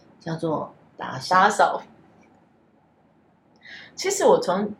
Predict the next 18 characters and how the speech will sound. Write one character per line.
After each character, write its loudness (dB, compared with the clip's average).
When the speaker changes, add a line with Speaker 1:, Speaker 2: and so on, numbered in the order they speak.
Speaker 2:
我 -8
从 -2
这， 4
这 0
一 -6
项， 0
这 0
个 -4
项 0
目， -10
我 -4
可 0
以 2
理 -4
解， -2
我 -2
觉 -4
得 -2